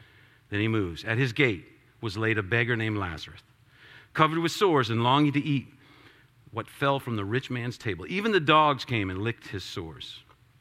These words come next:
All right? Just a, a, a, a quick thing here. It's interesting here. This is, this, just theologians talk about this.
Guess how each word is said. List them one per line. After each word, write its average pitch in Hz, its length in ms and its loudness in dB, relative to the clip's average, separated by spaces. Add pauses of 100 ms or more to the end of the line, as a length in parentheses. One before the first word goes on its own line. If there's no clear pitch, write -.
(680)
All 120 60 0
right? 135 160 4 (320)
Just 156 240 0
a, 120 180 4 (100)
a, 113 480 2 (720)
a, 120 80 -8
a 113 40 -4
quick - 280 -4
thing 156 200 4
here. 117 200 2
It's 107 160 -8
interesting 233 520 -2
here. 123 260 0
This 143 200 -4
is, 151 200 -8 (160)
this, 135 160 -4
just - 280 -6
theologians 135 480 0
talk 123 200 2
about 104 200 -4
this. 92 160 -10